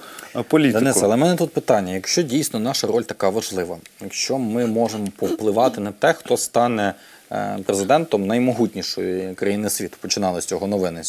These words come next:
Speaker 2: е, в цій годині, що Штати наймогутніша країна нібито. Е, власне, а чому не скористатися цією картою? Чому її не використати? Тому що в нас є дуже багато питань і щодо Донбасу, і щодо Криму,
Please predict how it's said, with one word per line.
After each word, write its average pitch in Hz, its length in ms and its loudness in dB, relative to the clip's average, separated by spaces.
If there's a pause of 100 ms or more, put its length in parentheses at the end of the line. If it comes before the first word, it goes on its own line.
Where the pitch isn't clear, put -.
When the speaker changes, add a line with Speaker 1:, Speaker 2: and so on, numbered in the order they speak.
Speaker 2:
е, - 60 -14 (480)
в 90 40 -12
цій - 180 -4
годині, 87 420 -4 (400)
що - 160 -6
Штати 92 360 0
наймогутніша 92 680 -6
країна 85 360 -4
нібито. 87 320 -14 (500)
Е, 90 440 -6 (280)
власне, 104 420 0
а - 80 -10
чому 120 260 -4
не 139 120 -2
скористатися 131 640 2
цією 120 280 2
картою? 85 380 0
Чому 117 180 -4
її 123 120 2
не 104 100 0
використати? 175 600 2
Тому 120 180 -4
що 123 140 -2
в - 20 -2
нас 131 160 -2
є 110 60 -4
дуже 151 200 2
багато 135 340 0
питань 156 440 2
і 143 40 -4
щодо 123 280 0
Донбасу, 107 680 4
і - 100 -6
щодо 95 280 -2
Криму, 135 520 2